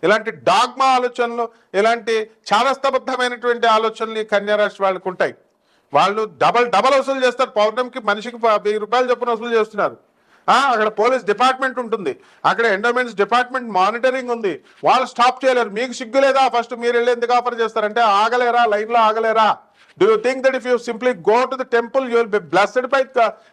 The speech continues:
Lord Dattatreya? అది కురుక్షేత్రం. అది కురుక్షేత్రంలో కూడా మీరు, ఆ, లంచాలు ఇస్తున్నారంటే మీ గురువు ఎందుకు స్పేర్ చేస్తాడు? లైన్లో ఒకరి నుంచి ఒకడు దూకేస్తాడు. ఇలాంటి పిచ్చి పిచ్చి వ్యవహారాలు, పిచ్చి పిచ్చి వేషాలు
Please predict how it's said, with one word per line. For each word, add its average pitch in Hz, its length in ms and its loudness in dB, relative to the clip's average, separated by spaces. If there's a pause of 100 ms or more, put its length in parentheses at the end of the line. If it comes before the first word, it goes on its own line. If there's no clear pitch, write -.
Lord 202 240 4
Dattatreya? 254 800 0 (580)
అది 247 220 -2
కురుక్షేత్రం. 254 800 -2
అది 151 140 -6 (840)
కురుక్షేత్రంలో 254 840 0
కూడా 247 200 0
మీరు, 240 360 -2 (240)
ఆ, 196 340 4
లంచాలు 208 440 2
ఇస్తున్నారంటే 240 680 -2 (280)
మీ 190 80 -4
గురువు 196 300 0
ఎందుకు 262 260 -2
స్పేర్ 269 260 0
చేస్తాడు? 220 360 -4
లైన్లో 247 360 0
ఒకరి 233 320 -2
నుంచి 240 100 -4
ఒకడు 233 180 2
దూకేస్తాడు. 214 640 -4 (380)
ఇలాంటి 220 320 0
పిచ్చి 233 400 -4
పిచ్చి 262 320 -2
వ్యవహారాలు, 233 600 2
పిచ్చి 226 280 -10
పిచ్చి 233 260 -2
వేషాలు 220 520 0